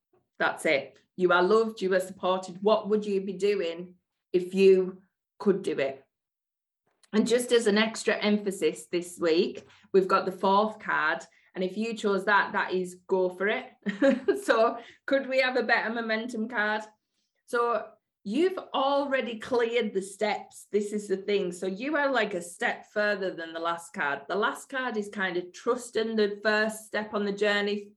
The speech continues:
trusting, like, "Is this for me? Is this meant to be my path?" You've already cleared that way. You've already got that passion behind you that knows exactly where you are meant to be.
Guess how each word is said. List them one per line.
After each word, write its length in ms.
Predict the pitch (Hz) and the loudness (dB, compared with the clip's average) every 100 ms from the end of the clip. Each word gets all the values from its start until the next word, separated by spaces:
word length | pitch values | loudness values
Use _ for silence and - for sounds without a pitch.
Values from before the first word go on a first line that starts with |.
| - | -4
trusting, 500 | 226 226 226 233 226 | 0 0 0 0 2
like, 320 | 208 196 - - - _ - | 2 0 -6 -20 -20 _ -2
"Is 240 | 226 226 | -2 -2
this 200 | 254 247 | -4 -4
for 360 | - 226 220 220 | 0 6 6 6
me? 220 | 220 220 202 | 4 0 -2
Is 220 | 185 220 214 | -2 -2 -2
this 220 | 220 202 | -6 -2
meant 240 | 208 208 | -2 -2
to 60 | - | -2
be 120 | 202 | 0
my 220 | 202 190 | 2 2
path?" 400 | 190 214 208 - _ _ _ _ _ _ _ - | 0 -2 -2 -4 _ _ _ _ _ _ _ -8
You've 280 | 214 320 | -4 0
already 420 | 381 381 381 381 277 | 2 2 0 -2 -6
cleared 460 | - 240 233 214 | -4 -2 0 0
that 240 | 208 - 180 | -2 -4 0
way. 240 | 185 208 | 0 2
You've 400 | 214 262 339 349 | -2 -4 -6 -4
already 680 | 277 294 294 285 262 254 240 | -4 -2 -2 -2 -2 -4 -8
got 300 | 208 214 - | -4 -4 -4
that 240 | 208 - | -8 -8
passion 460 | - 220 214 202 190 | -8 -6 -4 -4 -2
behind 540 | 190 190 196 214 214 | -2 -2 -2 0 0
you 180 | 196 175 | 0 -2
that 220 | 180 - | -2 -2
knows 340 | 190 214 233 208 | 0 2 2 0
exactly 520 | 180 185 202 - 175 | -2 -2 -4 -6 -6
where 180 | 180 196 | -4 -2
you 220 | 190 180 | -2 -2
are 140 | 170 165 | -4 -4
meant 260 | 185 185 | -8 -10
to 120 | - 170 | -10 -4
be. 460 | 165 175 180 180 | 2 2 2 -2